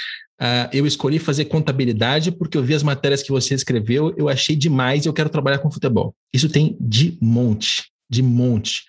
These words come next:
Contabilidade, administração, economia, tem muita gente que quer trabalhar com futebol. O desafio, eu acho, é como é que o futebol vai absorver essas pessoas. Porque o clube de futebol, ele ainda é uma associação, ele ainda tem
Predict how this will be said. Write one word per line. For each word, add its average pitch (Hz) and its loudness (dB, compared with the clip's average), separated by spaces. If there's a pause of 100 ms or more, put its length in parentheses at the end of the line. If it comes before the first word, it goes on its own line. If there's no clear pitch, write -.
Contabilidade, 113 0
administração, 104 0
economia, 110 0
tem 127 -4
muita 180 2
gente 143 0
que - -20
quer 151 0
trabalhar 135 0
com 143 -4
futebol. 127 -2 (280)
O 127 2
desafio, 127 0
eu 147 2
acho, 214 0
é 127 2 (180)
como 139 0
é 175 2
que 175 -6
o - -10
futebol 165 0
vai 185 2
absorver 175 0
essas 185 -2
pessoas. - 0 (180)
Porque 131 -2
o 160 2
clube 202 2
de 170 -2
futebol, 165 0
ele 151 2
ainda 175 2
é 139 2
uma 127 0
associação, 170 0
ele 120 2
ainda 127 2
tem 123 0